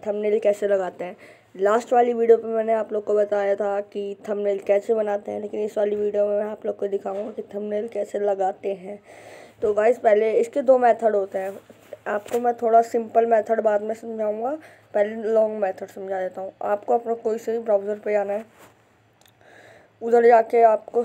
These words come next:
search करना है, ये, हाँ, उ-, उधर जाके आपको search करना है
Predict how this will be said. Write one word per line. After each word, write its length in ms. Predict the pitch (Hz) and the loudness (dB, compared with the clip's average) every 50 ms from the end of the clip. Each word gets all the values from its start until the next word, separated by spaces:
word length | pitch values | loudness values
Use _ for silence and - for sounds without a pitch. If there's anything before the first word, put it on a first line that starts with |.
| 233 - | 0 2
search 240 | 226 214 220 - - | 0 0 0 -2 -4
करना 400 | - 233 220 208 208 214 214 214 208 208 | -4 -4 -4 -4 -4 -4 -4 -4 -4 -2
है, 120 | 208 220 262 302 - - _ _ _ _ _ - _ _ _ _ _ _ _ _ _ _ _ _ _ _ _ _ _ _ _ _ _ _ _ _ _ _ _ _ _ _ _ - | -2 -2 -4 -6 -10 -18 _ _ _ _ _ -20 _ _ _ _ _ _ _ _ _ _ _ _ _ _ _ _ _ _ _ _ _ _ _ _ _ _ _ _ _ _ _ -20
ये, 240 | 233 214 208 202 202 196 - - - _ _ _ _ _ _ _ _ _ _ _ _ _ _ _ _ - | -20 -16 -14 -14 -14 -14 -16 -20 -20 _ _ _ _ _ _ _ _ _ _ _ _ _ _ _ _ -14
हाँ, 320 | 220 220 208 214 214 - _ _ _ _ _ _ _ - | -8 -8 -8 -8 -8 -12 _ _ _ _ _ _ _ -16
उ-, 120 | - - - - - | -14 -14 -14 -14 -12
उधर 260 | - 220 214 220 220 226 | -10 -8 -6 -6 -2 0
जाके 260 | 226 226 220 220 226 | 2 2 2 2 0
आपको 280 | 220 214 - - - 220 | -2 -2 -4 -8 -10 -12
search 360 | 208 - - 220 208 214 - | -6 -2 0 -2 -2 -2 -8
करना 360 | - - 220 208 208 208 214 | -6 -4 -2 -2 -2 -4 -6
है 280 | 214 214 208 214 226 | -6 -4 -4 -4 -4